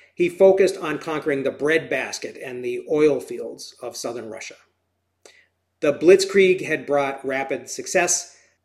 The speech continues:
but again got too far ahead of its supply lines. Although the strategy included,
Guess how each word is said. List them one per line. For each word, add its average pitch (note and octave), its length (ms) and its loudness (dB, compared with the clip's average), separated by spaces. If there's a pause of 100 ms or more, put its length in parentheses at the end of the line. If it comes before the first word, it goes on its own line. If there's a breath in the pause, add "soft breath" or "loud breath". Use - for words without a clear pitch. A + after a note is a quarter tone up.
(120)
but F#3+ 180 2
again G#3+ 440 4
got E3 240 -2
too F3 180 -2
far D3 340 0
ahead C3 220 -6
of B2 100 -8
its A#2+ 140 -8
supply G#2+ 360 -12
lines. - 480 -20 (760)
Although F3+ 240 8
the F3+ 60 4
strategy E3 680 -2
included, D#3 760 0